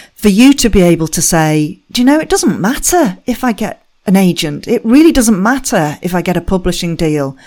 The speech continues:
I honestly want to enjoy the process of writing." So I've got a little tip for you in, in amongst all of this. This is actually a coaching tip,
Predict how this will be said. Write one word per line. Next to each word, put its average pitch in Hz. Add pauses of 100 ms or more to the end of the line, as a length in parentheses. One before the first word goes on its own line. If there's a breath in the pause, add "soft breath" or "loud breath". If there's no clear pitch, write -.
(500 loud breath)
I 196
honestly 254
want 220
to 214
enjoy 190
the 156
process 165 (160)
of 156
writing." 139 (960 loud breath)
So 247
I've 233
got 339
a 320
little 311
tip -
for 190
you 165
in, 160
in 208
amongst 208
all 170
of 165
this. 156
This 240
is 220
actually 175
a 151
coaching 165
tip, -